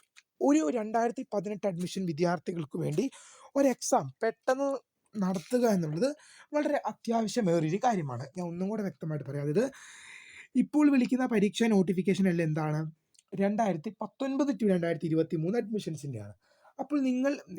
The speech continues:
രണ്ടായിരത്തി പതിനെട്ട് അഡ്മിഷൻ വിദ്യാർത്ഥികൾ, രണ്ടായിരത്തി പതിനെട്ട് അഡ്മിഷൻ വിദ്യാർത്ഥികൾ ഇനി ഒരുപാട് പേര് പരീക്ഷ എഴുതാൻ ബാക്കിയുണ്ട്. അതായത്, രണ്ടായിരത്തി പതിനെട്ട് അഡ്മിഷനോ അല്ലെങ്കിൽ അതിന് താഴേക്കോ ഉള്ള വിദ്യാർത്ഥികൾക്ക്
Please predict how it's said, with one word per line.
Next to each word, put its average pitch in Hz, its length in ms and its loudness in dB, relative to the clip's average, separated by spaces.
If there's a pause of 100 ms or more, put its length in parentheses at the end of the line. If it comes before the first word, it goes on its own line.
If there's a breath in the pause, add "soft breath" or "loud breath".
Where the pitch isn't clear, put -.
രണ്ടായിരത്തി 220 540 0
പതിനെട്ട് 214 400 -2
അഡ്മിഷൻ 190 400 0
വിദ്യാർത്ഥികൾ, 156 480 -4
രണ്ടായിരത്തി 175 540 -4
പതിനെട്ട് 180 360 -4
അഡ്മിഷൻ 170 340 -6
വിദ്യാർത്ഥികൾ 165 600 -2 (400 loud breath)
ഇനി 269 140 0
ഒരുപാട് 262 560 0
പേര് 220 320 0 (120)
പരീക്ഷ 208 380 -2
എഴുതാൻ 185 240 -2
ബാക്കിയുണ്ട്. 208 500 0
അതായത്, 170 160 -2
രണ്ടായിരത്തി 185 520 -2
പതിനെട്ട് 190 300 -4
അഡ്മിഷനോ 196 480 -6 (400 loud breath)
അല്ലെങ്കിൽ 233 300 -2
അതിന് 240 220 -2
താഴേക്കോ 254 600 -2
ഉള്ള 233 160 4
വിദ്യാർത്ഥികൾക്ക് 175 720 0